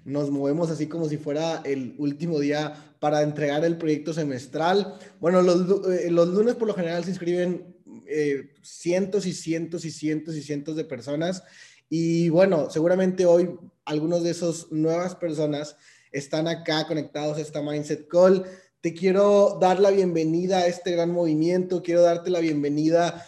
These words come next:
a, a esta gran nueva aventura empresarial que acabas de decidir tomar.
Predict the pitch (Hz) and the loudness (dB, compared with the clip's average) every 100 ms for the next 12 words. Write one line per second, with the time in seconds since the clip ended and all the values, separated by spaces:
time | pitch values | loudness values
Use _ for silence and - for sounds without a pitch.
0 | - - 151 151 143 - - 156 156 185 | -16 -4 0 0 -2 -6 -4 -2 0 2
1 | 170 165 175 170 170 175 185 185 170 160 | 2 2 2 4 4 6 4 2 0 0
2 | 156 156 170 175 175 165 156 143 143 156 | 0 0 0 0 -2 -4 -4 -4 -2 0
3 | 170 170 - 160 151 160 170 180 185 175 | 0 -2 -4 -4 -2 -2 -2 0 0 -2
4 | 156 143 151 151 156 151 151 170 175 | -2 -2 -2 -2 -4 -4 0 0 0